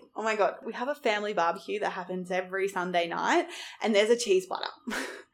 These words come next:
And I would get to Sunday afternoon every time and be like, "Oh, I'm gonna be so good tomorrow. So that means I can just eat all this cheese board." <laughs>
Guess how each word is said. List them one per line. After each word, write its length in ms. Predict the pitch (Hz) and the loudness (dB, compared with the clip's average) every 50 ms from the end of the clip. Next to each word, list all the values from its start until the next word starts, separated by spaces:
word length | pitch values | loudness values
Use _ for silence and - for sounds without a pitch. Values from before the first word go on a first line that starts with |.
| - - - - - - _ - | -18 -16 -16 -16 -16 -16 _ -2
And 280 | 214 339 294 233 208 - - | 2 2 4 2 2 0 2
I 100 | 220 220 | 2 4
would 140 | 226 214 220 | 4 4 4
get 200 | 247 240 240 240 | 4 2 2 0
to 100 | 277 262 | -2 -4
Sunday 420 | 262 - 254 269 262 247 214 202 | -2 -2 -2 0 2 2 4 4
afternoon 500 | 196 202 214 - - 202 196 190 190 190 - | 4 4 2 0 -4 -6 -4 -4 -4 -4 -4
every 280 | - 202 196 190 196 | -4 -2 0 0 0
time 300 | 202 202 208 190 185 185 | 0 0 0 0 0 0
and 180 | - - 196 202 | 0 -4 -4 -2
be 120 | 190 190 | 0 0
like, 220 | 185 180 190 185 - - | 2 2 2 0 4 6
"Oh, 260 | - - 247 - - - | 6 6 6 4 0 -2
I'm 120 | 214 214 | -2 0
gonna 120 | 220 220 226 | 0 -2 -4
be 60 | 226 | -4
so 240 | 220 - - 185 170 | -6 -4 -4 -2 -2
good 160 | 170 180 - | -2 -6 -6
tomorrow. 360 | - 180 165 - - 277 392 427 427 - - - - - - - - | -8 -6 -4 -2 2 4 4 2 2 -2 -8 -10 -12 -12 -12 -14 -4
So 120 | - 262 247 240 233 233 233 233 226 226 233 226 220 220 214 214 220 214 | 0 2 4 4 4 4 2 2 2 2 2 2 2 2 0 0 2 4
that 160 | 220 226 214 | 6 6 6
means 160 | 233 240 240 247 | 4 2 2 2
I 80 | 214 | 0
can 100 | 214 233 | 0 0
just 180 | 208 208 202 - | -2 -4 -4 0
eat 140 | - 196 185 | 0 2 4
all 100 | 185 180 | 4 4
this 160 | 175 180 - | 2 0 -2
cheese 240 | - - 185 180 - | -2 -4 -4 -4 -2
board." 220 | - 78 78 - - - _ _ | -4 -4 -4 -4 -6 -12 _ _
<laughs> 580 | - - - - - - - - _ - - 302 | -14 -12 -12 -12 -14 -16 -18 -20 _ -20 -18 -18